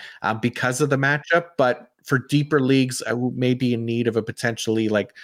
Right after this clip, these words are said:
solid tackle floor. I, I think Cr-, N-, Nick Cross could be an option this week.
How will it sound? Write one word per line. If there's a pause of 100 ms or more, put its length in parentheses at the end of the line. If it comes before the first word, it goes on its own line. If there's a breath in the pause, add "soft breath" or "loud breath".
(220 loud breath)
solid
tackle
floor.
I,
I
think
Cr-, (100)
N-,
Nick
Cross
could
be
an
option
this
week.